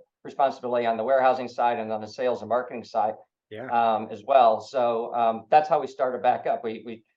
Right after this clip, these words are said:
Speaker 1: we got the team back together and, uh, started to build the business from there. And in two thousand sixteen, there, there, there's a, well, there's a period of several, um, buy and sell opportunities. Um,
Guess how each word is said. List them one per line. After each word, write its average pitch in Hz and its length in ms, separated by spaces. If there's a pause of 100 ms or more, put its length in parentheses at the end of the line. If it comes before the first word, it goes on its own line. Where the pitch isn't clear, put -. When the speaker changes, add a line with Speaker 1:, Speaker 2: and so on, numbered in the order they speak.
(140)
Speaker 1:
we 127 60
got 139 200
the 147 60
team 135 260
back 127 220
together 131 600
and, 127 380
uh, 127 160
started 135 300
to 110 80
build 131 180
the 127 60
business 127 420
from 120 200
there. 127 440
And 123 360 (380)
in 139 320
two 190 160
thousand 156 320
sixteen, 160 880 (260)
there, 196 200
there, 233 140
there's 226 200
a, 196 140 (840)
well, 185 120
there's 190 160
a 156 40
period 160 320
of 135 60
several, 143 520
um, 127 360
buy 127 220
and 127 200
sell 127 240
opportunities. 117 920
Um, 110 760